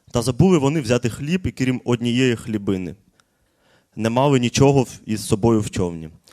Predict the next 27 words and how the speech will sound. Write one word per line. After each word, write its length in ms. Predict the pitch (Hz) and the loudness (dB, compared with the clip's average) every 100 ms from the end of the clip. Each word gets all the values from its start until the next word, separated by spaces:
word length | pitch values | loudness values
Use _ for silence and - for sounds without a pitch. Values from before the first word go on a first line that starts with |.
| _ _ | _ _
І 100 | 107 | -4
він 160 | 110 185 | 0 0
застерігав 580 | 156 - 143 120 151 147 | -2 -2 -2 0 -2 -2
їх, 220 | 135 107 | -4 -2
кажучи: 420 | 123 120 113 117 | -2 0 -2 -4
'Глядіть, 400 | 107 120 120 165 | -2 -2 -2 -4
стережіться 540 | - 131 117 131 - 110 | -4 -4 -2 -4 -6 -4
закваски 480 | 113 127 135 - | -2 0 -2 -2
фарисейської 840 | 113 107 98 123 139 175 - 151 156 - - _ | -4 -4 -2 -2 -2 -2 0 0 -2 -8 -20 _
та 100 | - | -4
закваски 560 | 110 110 123 139 - 117 | -4 0 0 0 -4 -6
Іродової.' 600 | 127 110 90 87 85 85 80 _ _ _ _ _ _ - | -2 -2 -2 -2 -4 -6 -12 _ _ _ _ _ _ -4
А 80 | 117 | 2
вони 200 | 127 175 | 2 2
почали 360 | 139 127 147 | 0 2 0
перемовлятись 640 | 139 117 110 117 127 110 117 | 2 2 2 2 0 -2 -4
між 200 | 104 - | -4 -4
собою, 460 | 104 113 156 151 - - _ | 0 4 4 2 -4 -14 _
що 160 | - 110 | -6 -4
хліба 340 | 110 117 113 | -2 -2 0
не 120 | 110 110 | 0 0
мають. 440 | 104 92 87 - - _ _ - | 0 0 -2 -6 -18 _ _ -10
Знаючи 460 | 113 151 165 - | 0 0 2 -2
це, 300 | - - 180 | -2 -2 0
він 220 | 120 160 | 0 -2
каже 320 | 147 131 120 120 | 0 0 0 0
їм: 340 | 117 101 82 | 0 -2 -4